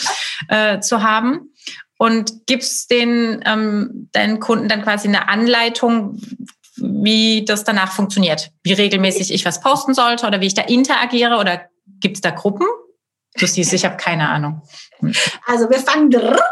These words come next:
Speaker 2: ganz
Speaker 1: Mhm.
Speaker 2: von vorne an. Ähm,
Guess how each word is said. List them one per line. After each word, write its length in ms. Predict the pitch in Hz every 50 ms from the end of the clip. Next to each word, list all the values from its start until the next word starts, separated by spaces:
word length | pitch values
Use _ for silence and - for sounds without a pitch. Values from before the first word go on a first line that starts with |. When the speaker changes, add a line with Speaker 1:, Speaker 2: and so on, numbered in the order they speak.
| - - -
Speaker 2:
ganz 240 | 254 269 190 190 196
Speaker 1:
Mhm. 60 | 208
Speaker 2:
von 180 | 226 247 254 247
vorne 380 | 202 190 269 302 - 190 -
an. 260 | - 233 233 254 339 381 - - - - - - - - -
Ähm, 680 | 247 247 247 247 247 247 247 240 233 233 233 233 233